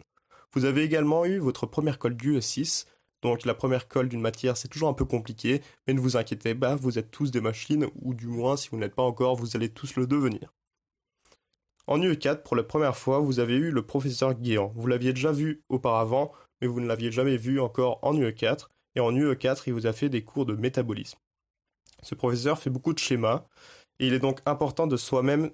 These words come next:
faire beaucoup de schémas et surtout de comprendre ces schémas. Donc si vous ne comprenez pas les schémas du professeur Guéant,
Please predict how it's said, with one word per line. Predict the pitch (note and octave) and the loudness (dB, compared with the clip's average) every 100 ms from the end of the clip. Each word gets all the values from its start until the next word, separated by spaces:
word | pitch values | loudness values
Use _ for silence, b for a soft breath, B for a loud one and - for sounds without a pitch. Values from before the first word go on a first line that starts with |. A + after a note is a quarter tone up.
| - | -10
faire | - - D3+ | -6 0 0
beaucoup | C3+ C3+ | 0 -2
de | B2+ | -4
schémas | - B2 C#3+ - | -2 0 0 0
et | |
surtout | B2 - B2+ - D#3 F3 b b - | -4 -4 -4 -2 -4 -4 b b -4
de | |
comprendre | B2 - C3+ - D3+ | -2 0 0 0 0
ces | D3 | 0
schémas. | B2+ B2+ A2+ G#2+ | 0 0 0 -2
Donc | A2+ | -2
si | - | -2
vous | C3 | 0
ne | C3 | 0
comprenez | C3+ C3 C3 B2 | 0 -2 0 0
pas | - C#3 | 0 0
les | C3+ | 0
schémas | - B2 B2 | 0 0 0
du | A#2 | -2
professeur | B2 C#3 B2 A#2+ | -4 -4 0 -2
Guéant, | A#2 A#2 A#2+ C#3 | 0 0 2 0